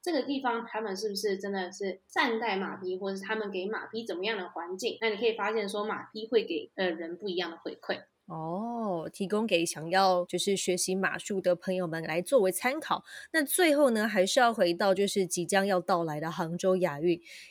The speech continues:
Speaker 2: 有没有什么样的目标设定呢？
Speaker 1: 这次，昨天其实杭州亚运的马术完整参赛名单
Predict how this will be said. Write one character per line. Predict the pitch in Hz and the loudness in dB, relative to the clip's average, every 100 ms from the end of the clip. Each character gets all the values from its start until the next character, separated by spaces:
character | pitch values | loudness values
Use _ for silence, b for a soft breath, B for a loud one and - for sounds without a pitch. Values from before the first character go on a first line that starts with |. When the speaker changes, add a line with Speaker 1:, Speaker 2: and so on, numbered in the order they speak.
| B | B
Speaker 2:
有 | 180 190 | 4 4
没 | 170 247 | 6 4
有 | 311 | 6
什 | - 180 | 4 2
么 | 156 | 2
样 | 185 240 208 | 2 4 4
的 | 190 | 2
目 | 190 240 | 2 2
标 | 196 196 190 | 4 4 2
设 | - 196 | 2 2
定 | 170 185 170 | 4 2 -2
呢？ | 156 143 | -4 -6
Speaker 1:
这 | - 359 | 2 2
次， | 285 349 311 233 202 - | 4 4 6 6 4 -2
昨 | - 233 | 4 4
天 | 277 302 311 320 | 6 4 4 0
其 | - 214 | -2 -2
实 | 214 214 208 220 | 2 2 2 -2
杭 | 208 208 | -4 0
州 | 226 | 2
亚 | 208 175 | 4 2
运 | 214 214 196 | 2 2 2
的 | 185 170 160 - | -2 -2 -4 -6
马 | 180 170 | -6 -6
术 | - 233 196 175 196 | -2 2 2 0 -2
完 | 202 202 | 0 2
整 | 254 240 190 | 2 0 0
参 | 202 196 | -2 0
赛 | 202 190 | 0 0
名 | 175 165 | -2 -6
单 | 185 185 196 | -4 -4 -6